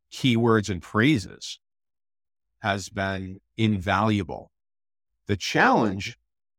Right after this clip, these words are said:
and the reason why we started Coachum is because these managers have so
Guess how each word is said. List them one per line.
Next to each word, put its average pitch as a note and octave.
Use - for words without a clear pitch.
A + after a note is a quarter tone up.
and A2
the A2
reason A#2
why G2+
we F#2+
started E2+
Coachum -
is G#2+
because G#2
these B2+
managers G#2+
have G2
so C3